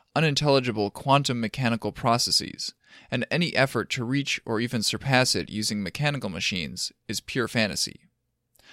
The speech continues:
Others claim that the brain is just a biological machine, not much different than any other machine, and that it is merely a matter of time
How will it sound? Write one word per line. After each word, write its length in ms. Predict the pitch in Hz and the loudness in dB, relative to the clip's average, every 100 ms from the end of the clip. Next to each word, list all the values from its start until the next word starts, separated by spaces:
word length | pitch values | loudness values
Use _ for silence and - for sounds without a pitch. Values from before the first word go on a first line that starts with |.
| - - | -20 -2
Others 300 | - 190 165 | 4 6 4
claim 280 | - 123 113 | 2 0 0
that 120 | 110 | -2
the 80 | 107 | -2
brain 500 | 107 113 113 110 107 - | 2 2 4 2 -2 -2
is 200 | 117 - | -2 2
just 220 | 170 - | 2 2
a 40 | |
biological 600 | 127 117 113 107 107 - | 6 8 8 6 2 -2
machine, 580 | 107 101 131 98 82 - _ _ - | -2 2 2 0 -6 -14 _ _ 2
not 160 | 139 | 2
much 240 | 135 139 - | 2 -2 2
different 420 | 139 90 69 - | 2 0 -8 -4
than 120 | 107 | 0
any 260 | 113 110 110 | 0 2 4
other 180 | 120 104 | 4 2
machine, 540 | 78 - - - 147 - _ - - | 0 -2 -4 -8 -14 -18 _ -20 -8
and 160 | 127 135 | 0 6
that 180 | 131 | 6
it 120 | 131 127 | 6 0
is 160 | 117 | 0
merely 380 | 131 165 165 151 | 2 2 4 6
a 80 | 123 | 6
matter 300 | 120 127 127 | 6 4 4
of 100 | 113 | 2
time 500 | 131 127 90 55 | 0 2 2 -2